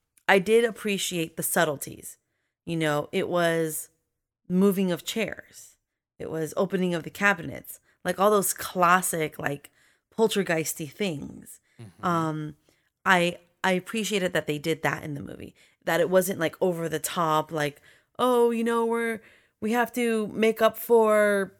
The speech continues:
Speaker 1: not having a real set or anything. We have to make up for that by doing all these ex-, extra special effects, um, in post," you know? Uh, they made it realistic. Um,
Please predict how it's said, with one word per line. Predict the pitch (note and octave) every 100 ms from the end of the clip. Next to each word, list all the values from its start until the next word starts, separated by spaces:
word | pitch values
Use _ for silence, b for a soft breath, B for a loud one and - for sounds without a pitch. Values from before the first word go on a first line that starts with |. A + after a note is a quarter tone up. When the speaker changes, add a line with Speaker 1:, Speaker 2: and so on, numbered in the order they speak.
| -
Speaker 1:
not | G#3+ G#3 G#3+ G#3+ G3+
having | G#3+ G#3+ G#3 G3
a |
real | F3+ G#3 G#3 F#3
set | - A3+ G3 -
or | F#3+ F3+
anything. | F3+ D#3+ E3+ D#3+ E3 b b b _
We | - A#3
have | A#3+
to | A#3+
make | G#3+ G#3 G#3+
up | G#3
for | A3+
that | G3 F#3 -
by | F#3 F3+ F3+ F3 E3+ D3+ - _ _ _ _ G3+
doing | G3+ B3+ A3+
all | A#3
these | A#3 G#3
ex-, | A3 G#3+ - -
extra | G3+ - G#3+
special | - G#3+ G3 G3
effects, | G#3+ G3+ - -
um, | G3 F#3
in | G3+ F#3+
post," | A3 F#3+ F3 -
you | F3+
know? | F3+ F3+ B B B _
Uh, | F3+ E3+ -
they | E3+ F3 E3 D#3+ D3 b b -
made | F3 F3
it | E3
realistic. | E3 E3 F#3+ A3 A3+ - F3+ G3 - F#4 G#4 - _ _ _ _ _
Um, | G3+ F#3 F3+